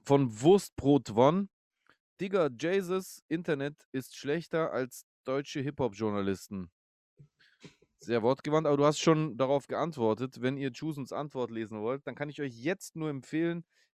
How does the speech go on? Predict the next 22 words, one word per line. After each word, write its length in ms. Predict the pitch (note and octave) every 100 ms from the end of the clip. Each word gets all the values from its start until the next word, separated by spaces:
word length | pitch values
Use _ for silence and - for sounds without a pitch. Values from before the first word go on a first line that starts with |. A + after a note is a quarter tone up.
| -
in 120 | C#3+
die 60 | C#3+
Kommentarsektion, 1080 | C#3+ C#3 C3+ D3+ D3 C3+ A2+ - B2 C#3
nee, 120 | D3
nicht 180 | D3+ B2+
jetzt, 260 | G#2 F#2+ -
erst 220 | A#2 A2+
wenn 120 | A#2+
wir, 360 | A2+ G#2+ G#2+ F2+
äh, 180 | G#2+ G2+
gegangen 300 | G#2+ C#3+ D3+
sind, 220 | D#3+ - _ _ _
vom 160 | _ B2
letzten 280 | C#3+ - C3+
Video 200 | B2+ A#2+
zu 140 | - A#2
gucken. 380 | B2 - D#3+ C#3
Da 80 |
könnt 200 | B2 C3+
ihr 100 | B2+
euch 140 | A#2+ A#2
s-, 180 | -